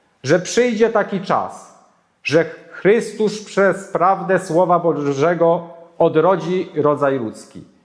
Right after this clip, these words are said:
Dziękujemy przede wszystkim za to Bogu, jako dawcy wszelkiego dobrego i doskonałego daru, który tak umiłował świat, że Syna swego jednorodzonego dał,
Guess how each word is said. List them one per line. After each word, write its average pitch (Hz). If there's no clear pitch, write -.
Dziękujemy 190
przede 185
wszystkim 180
za 160
to 160
Bogu, 139
jako 135
dawcy 185
wszelkiego 180
dobrego 170
i 170
doskonałego 165
daru, 143
który 156
tak 160
umiłował 147
świat, -
że 143
Syna 165
swego 139
jednorodzonego 151
dał, 190